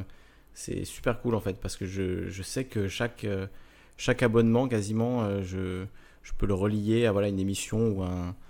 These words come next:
un moment. Après, il y a, voilà, il y en a qui se font un peu plus naturellement au fur et à mesure.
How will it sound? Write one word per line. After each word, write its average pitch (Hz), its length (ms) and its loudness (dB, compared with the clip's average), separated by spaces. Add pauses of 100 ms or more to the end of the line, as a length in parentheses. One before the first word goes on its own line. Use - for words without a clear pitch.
(220)
un 101 80 -2
moment. 98 480 0
Après, 90 200 -2
il 98 40 0
y - 20 0
a, 90 60 -2
voilà, 101 160 -2
il - 20 -2
y - 20 -2
en 90 40 -4
a 95 80 -6
qui - 120 -12
se - 80 -6
font 98 140 -2
un 92 60 -2
peu 92 420 -2
plus - 260 -6
naturellement 95 520 -2
au 131 40 -2
fur 107 160 -2
et 95 40 0
à 95 40 0
mesure. 139 340 -4